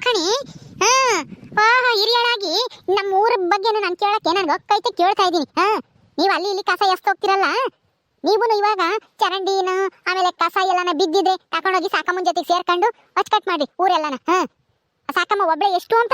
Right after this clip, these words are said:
ಮಾಡ್ತಾಳೆ, ಅಲ್ಲಿ ದೇವಸ್ಥಾನ ತಗೋ ಮಾಡವಳೆ, ಇಲ್ಲಿ ಬಂದು ಅಲ್ಲೇನೆ ಕಸ ಚರಂಡಿ ಎಲ್ಲನ ಅಚ್ಕಟ್ ಮಾಡಿ ಇವಾಗೆಲ್ಲ ಕಸ ಎಲ್ಲ ತುಂಬಾ ಆಗ್ತಾ ಇದ್ದಾಳೆ. ಹಾ, ನೀವಿಬ್ರು ಅಳ್ಳಾಡ್ಸ್ಕೊಂಡು ಓಡಾಡ್ತೀರ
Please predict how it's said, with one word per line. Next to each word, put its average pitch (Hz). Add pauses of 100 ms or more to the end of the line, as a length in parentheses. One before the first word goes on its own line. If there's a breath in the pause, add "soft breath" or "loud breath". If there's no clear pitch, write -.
ಮಾಡ್ತಾಳೆ, 359 (400)
ಅಲ್ಲಿ 320
ದೇವಸ್ಥಾನ 392
ತಗೋ 415
ಮಾಡವಳೆ, 453 (180 loud breath)
ಇಲ್ಲಿ 359
ಬಂದು 427
ಅಲ್ಲೇನೆ 415
ಕಸ 359 (240)
ಚರಂಡಿ 381
ಎಲ್ಲನ 392 (260 loud breath)
ಅಚ್ಕಟ್ 392
ಮಾಡಿ 392
ಇವಾಗೆಲ್ಲ 359
ಕಸ -
ಎಲ್ಲ 370
ತುಂಬಾ 370
ಆಗ್ತಾ 440
ಇದ್ದಾಳೆ. 427 (160)
ಹಾ, 381 (520)
ನೀವಿಬ್ರು 440 (160)
ಅಳ್ಳಾಡ್ಸ್ಕೊಂಡು 440
ಓಡಾಡ್ತೀರ 392